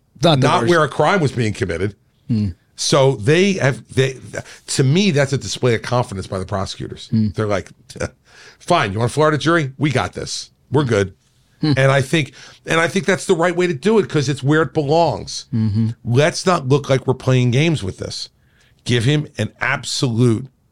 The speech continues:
Speaker 2: which is what he's entitled to under the Constitution, the presumption of innocence, the government meeting their burden of proof beyond a reasonable doubt,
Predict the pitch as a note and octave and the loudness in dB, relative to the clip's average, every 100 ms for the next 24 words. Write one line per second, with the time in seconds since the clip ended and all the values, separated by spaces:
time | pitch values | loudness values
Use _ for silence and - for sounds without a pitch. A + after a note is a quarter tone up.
0 | _ - A2+ G2+ A#2+ A2 G2+ G2+ - C#3 | _ -2 -2 0 0 0 -2 -4 -2 0
1 | C3 C#3 B2 A#2 A#2+ A2+ G2+ - F2 - | 0 -2 -4 -4 -4 -4 -8 -10 -10 -10
2 | C2+ _ _ _ _ _ - - A2+ C3+ | -14 _ _ _ _ _ -8 -4 0 0
3 | C3+ E3 C3+ C3 B2+ C3 A#2 - - _ | 0 2 2 2 0 -4 -6 -10 -18 _
4 | _ _ _ _ _ _ _ - E2+ C3 | _ _ _ _ _ _ _ -10 0 2
5 | C#3+ D3+ C#3 C3 C3 C3 B2+ C3 B2 A2+ | 2 2 2 4 4 2 2 2 2 0
6 | C3 B2+ B2 A#2+ A2+ A#2+ A2 A2+ G#2+ A2+ | -2 0 0 2 2 0 0 0 2 0
7 | A2 | 0